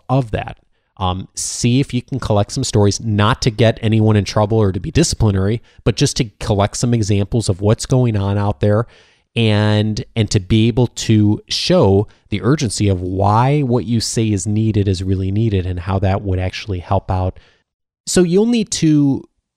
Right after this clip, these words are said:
go and figure out where are, why is this an urgent need?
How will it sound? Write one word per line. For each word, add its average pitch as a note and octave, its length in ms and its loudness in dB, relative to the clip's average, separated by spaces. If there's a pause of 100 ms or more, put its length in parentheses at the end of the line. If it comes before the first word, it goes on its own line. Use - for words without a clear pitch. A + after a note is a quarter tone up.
(260)
go E3 320 4
and B2 240 -4
figure B2+ 360 -2
out B2+ 280 0 (400)
where E3+ 640 2
are, C#3 480 2
why C#3+ 200 2
is F3+ 140 0
this - 180 0
an D3 60 0
urgent D3+ 280 0
need? C#3+ 260 -2